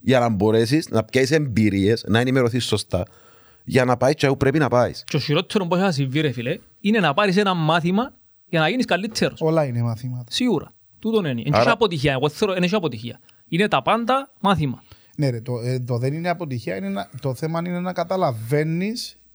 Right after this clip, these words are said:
Speaker 3: γιατί έπιε λάθος κάτι.
Speaker 2: Ναι, μα εντούν το, εντούν το
Speaker 3: Ναι,
Speaker 2: θέμα.
Speaker 3: αν μαν το
Speaker 2: Γιατί έχει
Speaker 3: αντιληφθείς, τότε γίνεται μάθημα.
Speaker 2: Ναι, γιατί έχει πολλούς που πέφτουν και μηνίσκουν για μέ.
Speaker 3: Μπράβο,
Speaker 2: Ενώ
Speaker 3: α,
Speaker 2: μας
Speaker 3: ναι.
Speaker 2: συνειδητοποιήσεις ότι, "Οκ, δεν επετυχαίνει το πράγμα", πρέπει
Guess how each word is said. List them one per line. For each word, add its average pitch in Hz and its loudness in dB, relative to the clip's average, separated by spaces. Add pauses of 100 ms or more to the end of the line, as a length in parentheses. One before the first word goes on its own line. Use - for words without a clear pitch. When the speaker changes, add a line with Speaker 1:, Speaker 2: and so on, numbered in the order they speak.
Speaker 3:
γιατί 143 0
έπιε 190 0
λάθος 175 -2
κάτι. 151 -2 (520)
Speaker 2:
Ναι, 139 -2
μα 139 2
εντούν 139 2
το, 196 2
εντούν 160 2
το 190 2
Speaker 3:
Ναι, 160 2
Speaker 2:
θέμα. 139 2
Speaker 3:
αν 156 2
μαν 180 2
το 185 -2
Speaker 2:
Γιατί 196 4
έχει 165 4
Speaker 3:
αντιληφθείς, 156 0 (100)
τότε 180 2
γίνεται 185 2
μάθημα. 135 0
Speaker 2:
Ναι, 160 2
γιατί 143 2
έχει 160 2
πολλούς 139 0
που 151 -6
πέφτουν 226 2
και 214 4
μηνίσκουν 190 0
για 175 2
μέ. 175 0
Speaker 3:
Μπράβο, 123 2
Speaker 2:
Ενώ 143 2
Speaker 3:
α, 151 4
Speaker 2:
μας 175 2
Speaker 3:
ναι. 190 -2
Speaker 2:
συνειδητοποιήσεις 165 2
ότι, 170 0
"Οκ, - -6
δεν 151 0
επετυχαίνει 131 -2
το 117 -4
πράγμα", 214 2
πρέπει 196 -8